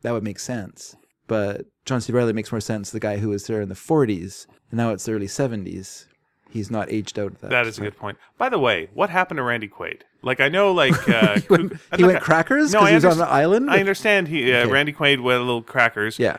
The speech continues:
Speaker 2: Like, he was hanging around Vancouver for quite a while.
Speaker 1: Mm-hmm.
Speaker 2: Like, he went to, like, a screening of something at the Rio Theater where I, I do, uh, our show, and he was, like, hanging around. But what was the end result? Did he get, like, taken back to the States, or is he
Speaker 1: Yes.
Speaker 2: still floating around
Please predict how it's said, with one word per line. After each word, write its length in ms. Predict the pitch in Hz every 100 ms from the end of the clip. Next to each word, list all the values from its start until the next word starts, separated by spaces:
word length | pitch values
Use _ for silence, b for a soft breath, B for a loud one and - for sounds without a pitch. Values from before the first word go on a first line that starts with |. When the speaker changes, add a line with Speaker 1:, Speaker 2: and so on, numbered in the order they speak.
| -
Speaker 2:
Like, 240 | 135 131
he 140 | 135 139
was 120 | 143
hanging 180 | 185 185
around 160 | 165
Vancouver 500 | 147 127 - 156 131
for 180 | 113 117
quite 200 | 117 107
a 60 | 98
while. 380 | 95 87 87 -
Speaker 1:
Mm-hmm. 180 | 135 240 -
Speaker 2:
Like, 140 | 127
he 160 | - 127
went 260 | 151 151
to, 120 | - 135
like, 160 | 123
a 60 | 120
screening 420 | - 143 139 127
of 100 | 110
something 360 | - 113 113 110
at 160 | 113
the 80 | 101
Rio 260 | 107 104 98
Theater 480 | 107 104 98 92 _ -
where 280 | 98 92 85
I, 300 | 82 - 92
I 40 |
do, 320 | 95 92 90
uh, 40 | 95
our 360 | 90 92 107
show, 120 | 120 113 B B B
and 320 | 120 120 120
he 100 | 123
was, 80 | 135
like, 140 | 131 127
hanging 240 | 139 127
around. 260 | 120 120 - b
But 120 | 143
what 100 | 151
was 100 | 247
the 160 | 160 139
end 260 | 135 147 123
result? 480 | 113 127 107 - -
Did 140 | 127 151
he 80 |
get, 220 | 160 165 139
like, 260 | 135 -
taken 320 | - 139 139
back 220 | 131 127 -
to 80 |
the 80 | 120
States, 320 | - 143 170
or 60 | 123
is 80 | 113
he 60 | 117
Speaker 1:
Yes. 80 |
Speaker 2:
still 120 | 123 143
floating 380 | - 139 139
around 240 | 127 120